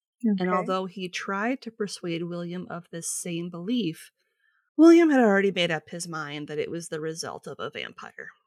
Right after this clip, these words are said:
Speaker 2: Yeah, I mean, it's kind of the trend. <laughs>
Speaker 1: Yeah. If history has told us anything up to this
Speaker 2: Right.
Speaker 1: point.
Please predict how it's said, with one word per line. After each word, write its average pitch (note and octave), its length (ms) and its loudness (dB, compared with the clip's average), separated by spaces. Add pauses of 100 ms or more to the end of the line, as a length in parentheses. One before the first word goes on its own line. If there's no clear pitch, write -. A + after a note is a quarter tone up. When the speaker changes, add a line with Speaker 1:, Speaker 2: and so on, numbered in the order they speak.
(160)
Speaker 2:
Yeah, B3+ 880 -4 (180)
I C4+ 100 -16
mean, A#3+ 480 -14 (520)
it's - 100 -8
kind D#4+ 220 10
of B3 60 8
the A3 80 12
trend. G#3+ 680 0 (340)
<laughs> - 340 2
Speaker 1:
Yeah. E3+ 500 2 (1120)
If F3+ 220 -2
history B3+ 500 4
has F#3 220 0
told B3+ 260 -4
us G#3+ 220 0
anything F#3+ 440 0
up E3+ 140 -6
to F#3 80 -10
this E3 240 -10
Speaker 2:
Right. G#3+ 100 0
Speaker 1:
point. F#3+ 300 -2